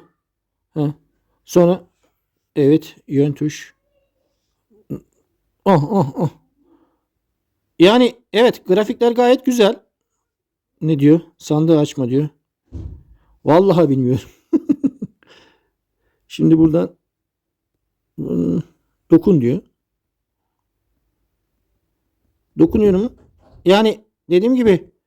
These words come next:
çok bilgi sahibim ama şöyle söyleyeyim hani, e,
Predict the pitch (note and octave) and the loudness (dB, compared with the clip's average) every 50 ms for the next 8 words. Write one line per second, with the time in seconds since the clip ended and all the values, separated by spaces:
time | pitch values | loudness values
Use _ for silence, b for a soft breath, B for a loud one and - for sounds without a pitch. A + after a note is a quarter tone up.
0 | _ _ _ _ _ - - G3+ G#3+ G#3+ - G3 G#3 G#3 A#3 G#3 - A#3+ A#3+ C4 | _ _ _ _ _ -4 -2 -2 -2 -2 -4 -8 -6 -6 -4 0 2 4 4 4
1 | C4+ B3 D4 C4+ F3 - - - - - C4+ D#4 D#4 B3 - A#3+ G3+ F#3 G3 A#3 | 4 4 2 0 0 -2 -6 -6 0 4 4 4 4 4 2 0 0 2 0 -2
2 | C4+ G3+ G3+ G#3 G#3 G#3 _ _ _ _ _ _ _ _ - F3 | -2 -2 -2 -2 -4 -6 _ _ _ _ _ _ _ _ -4 -2